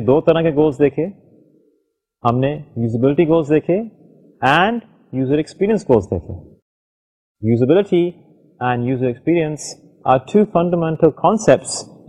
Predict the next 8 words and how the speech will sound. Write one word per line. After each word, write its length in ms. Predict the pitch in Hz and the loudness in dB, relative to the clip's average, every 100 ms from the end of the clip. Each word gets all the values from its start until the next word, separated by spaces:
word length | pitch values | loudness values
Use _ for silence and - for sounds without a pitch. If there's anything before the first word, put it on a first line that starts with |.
| 147 | 0
in 100 | 175 131 | 0 0
human 320 | 135 143 185 208 _ _ _ _ - | 0 0 -2 -6 _ _ _ _ -6
computer 380 | 127 127 127 156 - 113 | -2 -2 0 0 -2 -6
interaction. 540 | 107 156 156 - 80 - - _ _ _ _ _ _ _ _ _ - 117 | 0 0 0 -8 -18 -18 -20 _ _ _ _ _ _ _ _ _ -4 2
User 140 | 135 151 | 2 0
experience 500 | - 151 175 180 - - - - | 0 2 0 -2 -10 -14 -2 0
pertains 440 | 143 147 156 160 | 2 2 0 -2
to 100 | - | -4